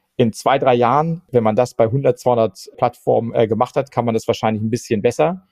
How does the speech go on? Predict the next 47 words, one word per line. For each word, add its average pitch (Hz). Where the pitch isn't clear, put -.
schichten. -
Ne, 147
jetzt, 131
wo 120
wir 120
irgendwie 117
ein 117
Jahr 113
unterwegs 113
sind, 127
kann 113
ich 104
dir 117
so 113
quasi 107
anekdotisch 143
diese 107
paar 107
Zahlen, 104
äh, 123
zurufen. 151
Du 110
siehst 123
aber 127
wirklich, 127
dass 123
du 120
diese 113
drei 123
großen 131
K 117
P 110
Is -
wunderbar 104
bespielen 127
kannst. 87
Es -
gibt 220
noch 165
eine 135
andere 214
K 120
P -
I, 147
und 127
das 123
ist -